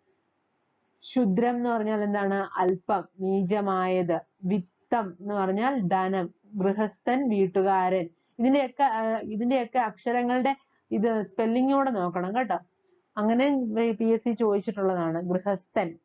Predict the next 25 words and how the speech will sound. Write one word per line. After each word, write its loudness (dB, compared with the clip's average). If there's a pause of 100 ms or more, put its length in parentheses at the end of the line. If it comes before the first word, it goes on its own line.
(760)
Spelling 0
തെറ്റായിട്ട് 0
തരും, 2
ശരിയായത് 2
തിരഞ്ഞെടുക്കാൻ 0
പറയും. 2
അടിമത്തം -2
ഒക്കെ -6
പി -6
എസ് 2
സി -2
ചോദിച്ചിട്ടുള്ളതാണ്. 0 (380)
അടിമത്തം, -2 (320)
അതുപോലെ 0
ഗൃഹസ്ഥൻ, -2 (160)
വീട്ടുകാരൻ, 0
അത് -6
നോക്കണം -2
കേട്ടോ. -2
ഗൃഹസ്ഥൻ -2
ഒക്കെ -2
എഴുതുന്ന 0
സ്പെല്ലിങ്ങും -2
കൂടെ 0
നോക്കണേ. -4